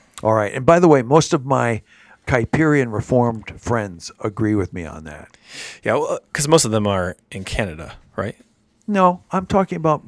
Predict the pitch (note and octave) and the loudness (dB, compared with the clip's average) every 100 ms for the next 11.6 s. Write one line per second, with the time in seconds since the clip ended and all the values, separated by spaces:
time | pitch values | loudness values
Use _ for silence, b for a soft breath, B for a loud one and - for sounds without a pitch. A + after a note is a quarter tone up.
0 | C3+ - _ C3 C3 B2+ A#2 G2 F#2+ A2 | -20 -20 _ 2 4 4 2 -4 -2 0
1 | G2 F2 F2 - - F#3+ - - F2+ F2 | 0 -2 -8 -12 -2 -2 -2 -6 -6 -8
2 | - G#2 - B2 A#2+ A2 G#2 - F#2+ F#2 | -4 -4 -2 -2 -2 -4 -6 -6 -6 -6
3 | A#2 A#2 G3 - B2+ A2+ - G2+ G#2+ A2+ | -6 -6 -8 -6 -4 -4 -4 -8 -6 -2
4 | A2 G#2 G2 F#2+ - B B A2+ A2+ C3+ | -2 -2 -6 -12 -14 B B -4 0 2
5 | C3+ B2+ B2+ B2 A2+ A2 G2 - A2+ - | 2 0 0 0 2 0 -4 -8 -8 -2
6 | D3 D3 E3 F#3 - - E3 D3 B2 - | -2 0 0 -2 -2 -4 -4 -4 -4 -4
7 | G2 E2 F2+ E2 - B A#2+ - A2 A2 | -4 -4 -8 -14 -16 B -12 -4 -2 -2
8 | G#2 F#2 - F#2+ F2 D#2 D2 - B B | -4 -6 -4 -2 -4 -6 -12 -14 B B
9 | - - D3+ C3 - - D3+ F#3 C4 C#4+ | -4 4 6 6 0 -2 6 10 10 10
10 | A#3 F#3+ F#3+ E3 D#3 - D3+ D3 C#3+ - | 4 4 2 2 -2 2 2 2 0 -2
11 | B2 B2 C3 - - - | -2 -2 -6 -8 -8 -10